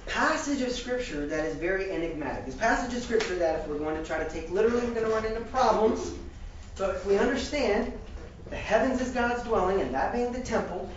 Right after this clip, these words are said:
and the earth as being the land, and that being Jerusalem, eh, Israel, and seeing that as passing away in seventy A D with the destruction of Jerusalem, which was, as according to Jesus, the fulfillment of all that was written, not a problem. At that point,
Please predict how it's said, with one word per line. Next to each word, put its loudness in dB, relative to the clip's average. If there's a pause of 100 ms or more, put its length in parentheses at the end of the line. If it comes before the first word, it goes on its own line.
(180)
and -6
the -4
earth 2
as -2
being -2
the 2
land, 0
and -2
that -6
being -2
Jerusalem, -2 (420)
eh, -4 (180)
Israel, 2 (800)
and -6 (140)
seeing -2
that 4
as 0 (240)
passing 0
away 2
in 2
seventy 0
A 4
D 2
with -4
the -2
destruction -2
of -4
Jerusalem, 0
which -4
was, -4 (240)
as -8
according -6
to -6
Jesus, -4 (220)
the 0
fulfillment 0
of 2
all 6
that 2
was -2
written, 0 (720)
not 0
a -4
problem. 0 (420)
At -8
that 2
point, 0